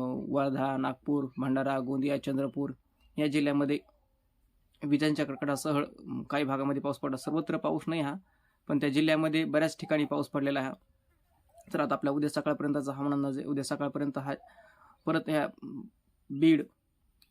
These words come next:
परभणी, लातूर, अ, जालना, अ, छत्रपती संभाजीनगरमध्ये इथं मात्र थोडा कमी राहण्याची शक्यता आहे, पण जालन्यापासून पूर्वेकडच्या भागामध्ये थोडी जास्त पावसाची शक्यता आहे. तर त्यामध्ये हिंगोली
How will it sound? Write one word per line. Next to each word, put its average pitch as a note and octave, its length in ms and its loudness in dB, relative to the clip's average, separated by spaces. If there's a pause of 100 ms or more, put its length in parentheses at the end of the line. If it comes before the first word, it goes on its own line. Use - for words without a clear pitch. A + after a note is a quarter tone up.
(160)
परभणी, D3 380 2 (880)
लातूर, D3 400 2 (1300)
अ, C#3 280 -4 (180)
जालना, D3+ 460 4 (1200)
अ, C3+ 200 -2 (100)
छत्रपती D3+ 360 -2
संभाजीनगरमध्ये D3 760 2
इथं D3 100 0
मात्र C#3+ 280 0
थोडा D3 180 0
कमी D3+ 260 0
राहण्याची C#3+ 260 2
शक्यता C#3+ 340 -4
आहे, C#3 40 -2
पण C#3 220 0
जालन्यापासून C#3+ 640 0
पूर्वेकडच्या D3 500 0
भागामध्ये C3+ 420 0
थोडी C#3+ 120 -2
जास्त C#3 180 -2
पावसाची C#3 380 -4
शक्यता C3+ 320 -4
आहे. - 80 -4 (420)
तर C#3 80 -6
त्यामध्ये C#3 320 0
हिंगोली C#3+ 560 2